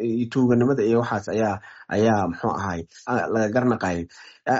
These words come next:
arrinta ku saabsan marka baahinta, baahinta dacwad kasta lama baahin karo, sababtoo ah da-, baahintu waxay u baahan tahay dhaqaale fara badan ay u baahan tahay. Eh, live in lasoo galo waa ka warqabtaa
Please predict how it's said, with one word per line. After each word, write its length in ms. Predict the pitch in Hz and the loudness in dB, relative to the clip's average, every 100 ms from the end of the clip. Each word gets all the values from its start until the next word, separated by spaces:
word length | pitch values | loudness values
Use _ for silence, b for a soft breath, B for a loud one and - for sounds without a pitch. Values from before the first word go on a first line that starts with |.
| 147 | 2
arrinta 240 | 202 226 | 2 2
ku 100 | 202 | 0
saabsan 320 | 220 165 165 | 0 0 0
marka 200 | 170 185 143 | 0 0 0
baahinta, 600 | 135 139 185 156 165 - _ _ _ _ | 2 4 2 2 -2 -4 _ _ _ _
baahinta 480 | 117 135 147 208 202 | -2 2 4 4 2
dacwad 360 | 151 135 202 - | 0 2 0 0
kasta 380 | 190 - - 147 | -4 -2 0 0
lama 220 | 139 165 | 2 2
baahin 300 | 151 135 147 | 2 2 2
karo, 200 | - 107 | 0 -2
sababtoo 340 | 104 151 160 165 | 0 0 2 0
ah 100 | 139 | 2
da-, 220 | 123 110 | 0 -2
baahintu 420 | 123 143 175 160 | 0 2 2 0
waxay 180 | 135 139 | 0 0
u 60 | 156 | 0
baahan 260 | 131 135 127 | -2 -6 -6
tahay 180 | 117 95 | -8 -6
dhaqaale 380 | - 110 123 - 101 - - | -4 -4 -4 -6 -14 -14 -6
fara 160 | 113 | -4
badan 240 | 104 127 123 | -4 -4 -2
ay 60 | |
u 40 | 123 | -2
baahan 220 | 107 123 | -4 -6
tahay. 220 | 117 127 139 B B - | -6 -6 -8 B B -6
Eh, 100 | 101 | 0
live 200 | 135 123 | 0 0
in 60 | 143 | 0
lasoo 240 | 123 139 127 | -2 -2 0
galo 160 | 117 | 2
waa 180 | 117 104 | 2 2
ka 120 | 101 104 | 0 -2
warqabtaa 400 | 110 110 110 | 0 -4 -2